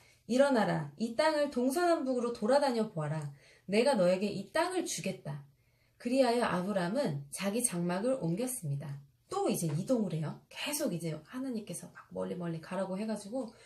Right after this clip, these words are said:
또 거기에서 <laughs> 자리 잡고 있었는데 또 움직이라고 해서 또 움직입니다. 십팔 절, 마지막 절이에요. 그리하여 아브람은 자기 장막을 옮겼습니다.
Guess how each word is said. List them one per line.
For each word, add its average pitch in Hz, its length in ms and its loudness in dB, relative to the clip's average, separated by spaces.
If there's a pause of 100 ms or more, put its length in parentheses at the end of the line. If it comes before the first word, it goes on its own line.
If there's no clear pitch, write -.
(160)
또 269 100 2
거기에서 240 440 4 (180)
<laughs> - 140 -20
자리 240 260 4
잡고 240 240 2
있었는데 208 580 0
또 226 120 -4
움직이라고 262 560 0
해서 233 220 -4
또 339 340 2
움직입니다. 208 760 -2 (1040)
십팔 320 360 -4
절, 190 320 0 (400)
마지막 247 360 2
절이에요. 165 540 -2 (680)
그리하여 269 720 4
아브람은 233 640 4
자기 196 320 -2
장막을 208 420 0
옮겼습니다. 202 840 -2